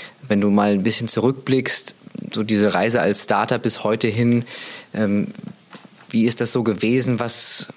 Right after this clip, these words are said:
was sind so Learnings, die man daraus ziehen kann? Was würdest du vielleicht auch anders machen als,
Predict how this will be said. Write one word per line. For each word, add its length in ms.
was 260
sind 140
so 260
Learnings, 600
die 140
man 180
daraus 400
ziehen 300
kann? 240
Was 160
würdest 200
du 20
vielleicht 180
auch 120
anders 340
machen 320
als, 400